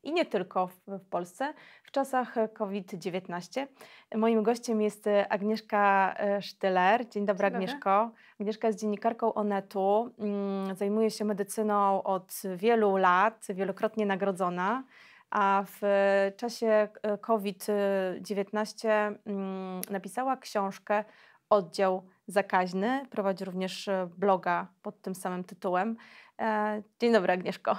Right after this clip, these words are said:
Speaker 2: Dzień dobry, Olu.
Speaker 1: <laughs> Dzień dobry. E, zacznijmy od tej książki, bo, e, to jest obraz, mm, polskiej służby zdrowia, e, od samego początku, mm, wybuchu pandemii.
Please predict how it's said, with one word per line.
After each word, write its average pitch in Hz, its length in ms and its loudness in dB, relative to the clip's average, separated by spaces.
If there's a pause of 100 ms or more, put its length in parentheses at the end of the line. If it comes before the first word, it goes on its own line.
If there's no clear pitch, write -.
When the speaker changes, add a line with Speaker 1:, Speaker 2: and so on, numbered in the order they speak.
Speaker 2:
Dzień 254 120 -10
dobry, 214 200 0
Olu. 208 120 -4 (180)
Speaker 1:
<laughs> 214 160 -10
Dzień 202 160 -4
dobry. 185 300 -4 (420)
E, 214 200 -2
zacznijmy 330 460 -2
od 359 140 -4
tej 285 120 -4
książki, 233 680 -4
bo, 202 560 4
e, 202 560 2
to 302 160 2
jest - 500 -4 (140)
obraz, 233 1040 4 (140)
mm, 202 680 -2 (1080)
polskiej 285 360 4
służby 240 340 0
zdrowia, 196 520 2 (380)
e, 233 340 0 (360)
od 247 180 -2
samego 277 560 4
początku, 240 1300 2
mm, 196 1000 -4
wybuchu 220 360 -4
pandemii. 196 600 -2